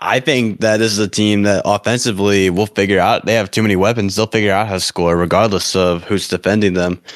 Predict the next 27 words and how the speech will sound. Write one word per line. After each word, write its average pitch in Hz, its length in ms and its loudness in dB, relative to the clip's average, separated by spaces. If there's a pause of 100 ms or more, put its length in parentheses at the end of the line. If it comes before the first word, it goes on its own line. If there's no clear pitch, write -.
(460)
Um, 90 360 0
and 95 240 0
what 95 160 4
we've 95 120 2
seen, 95 600 -2
uh, 95 560 0
like, 98 520 -4 (220)
my, 113 220 0
my 110 180 0
confidence 101 480 -2
comes 98 240 0
in 98 100 0
that 95 200 0
Philly 110 220 2
series. 92 340 0
Sure, 101 240 2
Philly 98 260 2
was 95 160 -2
dis-, 98 240 -4
uh, 82 400 2
disappointing, 98 460 -2
but 92 60 0
like 98 180 0
you 101 100 -2
said, 110 300 0
they 104 140 2
were, 104 360 2